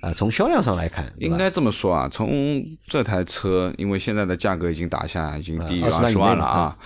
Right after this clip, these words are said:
Speaker 2: 低二十万了，它原来的价格是超过的啊，二十三万
Speaker 1: 现在是二十万落地
Speaker 2: 对，
Speaker 1: 啊，
Speaker 2: 那么现-，
Speaker 1: 二十万落地。
Speaker 2: 二十万落地，你就等于只有十七八万呀，
Speaker 1: 啊，但是
Speaker 2: 差不多。
Speaker 1: 话说回来啊，
Speaker 2: 嗯。
Speaker 1: 如果同样二十万落地，对吧？
Speaker 2: 嗯。
Speaker 1: 你选C T四还是选奥迪A三L？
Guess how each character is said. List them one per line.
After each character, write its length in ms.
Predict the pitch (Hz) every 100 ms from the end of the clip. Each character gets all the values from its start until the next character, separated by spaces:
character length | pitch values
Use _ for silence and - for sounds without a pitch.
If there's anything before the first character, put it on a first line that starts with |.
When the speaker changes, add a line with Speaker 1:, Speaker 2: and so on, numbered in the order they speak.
| - -
Speaker 2:
低 80 | 87
二 60 |
十 80 | 87
万 160 | 92 85
了， 100 | 78
它 120 | 85
原 200 | 82 82
来 140 | 95 85
的 100 | 82
价 160 | 82
格 120 | 78
是 120 | 78 -
超 200 | - 87
过 220 | 90 78
的 60 | -
啊， 280 | 69 69 - -
二 160 | 82
十 80 | 85
三 100 | -
万 100 | 120
Speaker 1:
现 160 | - 123
在 60 |
是 60 | 127
二 80 | 131
十 100 | -
万 140 | 127
落 180 | 127 127
地 180 | - 165 - -
Speaker 2:
对， 100 | 101
Speaker 1:
啊， 220 | 90 - - -
Speaker 2:
那 80 | 101
么 60 |
现-， 80 | 98
Speaker 1:
二 20 |
十 60 | 110
万 160 | 139
落 80 | 117
地。 160 | 98 120
Speaker 2:
二 120 | 147
十 100 | 143
万 120 | 147
落 160 | 143 147
地， 220 | 127 139
你 140 | 113 107
就 120 | 131
等 140 | 107
于 80 | 98
只 140 | 104
有 60 | 107
十 120 | -
七 120 | - 107
八 180 | 107
万 180 | 107 101
呀， 120 | 80
Speaker 1:
啊， 60 | 69
但 80 | 123
是 60 | 165
Speaker 2:
差 60 |
不 40 | 165
多。 40 |
Speaker 1:
话 180 | 156 196
说 120 | 113
回 140 | 98 80
来 120 | 50
啊， 100 | 85
Speaker 2:
嗯。 180 | 80 76 - - -
Speaker 1:
如 180 | - 156
果 140 | 143 95
同 180 | 101
样 100 | 143
二 120 | 135 131
十 120 | 110
万 120 | 101
落 120 | 107
地， 280 | 87 101 -
对 140 | - 87
吧？ 120 | 80
Speaker 2:
嗯。 200 | 92 87 -
Speaker 1:
你 140 | 117
选 180 | 139 85
C 140 | 101
T 120 | 127 123
四 200 | - 95
还 120 | 95
是 120 | 104
选 180 | - 82
奥 240 | - 107
迪 140 | 90 87
A 100 | 101
三 160 | 98
L？ 180 | 90 85